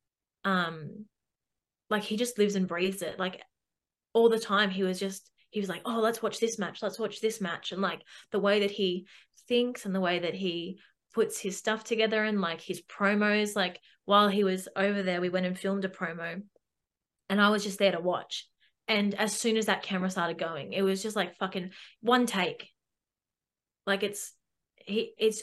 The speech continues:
honestly just magic, like, how he can do it. And so,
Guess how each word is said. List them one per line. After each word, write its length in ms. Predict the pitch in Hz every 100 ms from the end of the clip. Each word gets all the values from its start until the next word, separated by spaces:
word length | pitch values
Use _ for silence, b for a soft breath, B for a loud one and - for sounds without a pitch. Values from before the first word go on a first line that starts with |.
| -
honestly 300 | 233 240 226
just 160 | 196
magic, 420 | 185 170 185 - 196
like, 180 | 170
how 180 | 175 175
he 120 | 175
can 160 | 175 170
do 140 | 165 165
it. 200 | 95 - _ _ _ _ _ _ _ _ _ _ _ _ -
And 260 | 196 180
so, 380 | 180 190 180 160